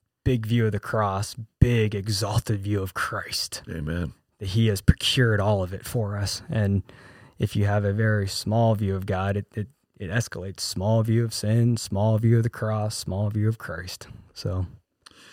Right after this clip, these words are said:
Speaker 2: Wh-, why, in your estimation, has this lack of fear, the fear of God,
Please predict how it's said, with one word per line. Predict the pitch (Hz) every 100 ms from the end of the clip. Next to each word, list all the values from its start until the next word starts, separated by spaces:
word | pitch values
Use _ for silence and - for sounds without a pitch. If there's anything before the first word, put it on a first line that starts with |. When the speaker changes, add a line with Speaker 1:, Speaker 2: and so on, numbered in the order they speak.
| - - _ _ - _
Speaker 2:
Wh-, | - 151 -
why, | - 151 294
in | 143 123
your | 139 131
estimation, | - 110 110 95 92
has | - 135 107
this | 95 104 -
lack | 95 107 110 - -
of | 110 -
fear, | - - 101 90 90 95 - -
the | -
fear | - 85
of | -
God, | - 80 80 127